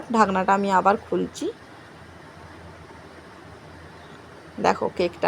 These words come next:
আমার রেডি। কেমন হয়েছে দেখো। এরপরে তোমরা কি করে বুঝবে যে কেকটা হয়েছে কি না, না কাঁচা আছে, কি করে বুঝবে তোমরা সেটা? তো দেখো, অনেকে টুথপিক ব্যবহার করে, তো আমার কাছে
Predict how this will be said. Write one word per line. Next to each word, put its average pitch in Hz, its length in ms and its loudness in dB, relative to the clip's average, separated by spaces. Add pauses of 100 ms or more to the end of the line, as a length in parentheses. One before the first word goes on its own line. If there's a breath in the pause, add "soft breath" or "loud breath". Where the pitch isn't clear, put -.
আমার 214 260 2
রেডি। 165 240 2 (520)
কেমন 208 300 4
হয়েছে 175 340 0
দেখো। - 180 -4 (440 loud breath)
এরপরে 180 300 0
তোমরা 240 160 4 (100)
কি 233 160 -2
করে 302 120 8 (100)
বুঝবে 196 300 4
যে 185 120 2
কেকটা 202 280 4 (100)
হয়েছে 185 320 4 (100)
কি 233 80 2 (100)
না, 220 80 6 (600 loud breath)
না 247 80 6 (100)
কাঁচা 202 300 6 (120)
আছে, 208 160 2 (100)
কি 285 60 2 (100)
করে 202 140 10 (100)
বুঝবে 180 320 2
তোমরা 185 200 2 (100)
সেটা? 202 200 2 (340 loud breath)
তো 269 60 0 (100)
দেখো, 208 200 6 (120)
অনেকে 208 220 4 (100)
টুথপিক 254 360 0 (120)
ব্যবহার 190 340 8 (100)
করে, 190 160 6 (100)
তো - 100 6
আমার 196 180 4
কাছে 247 140 0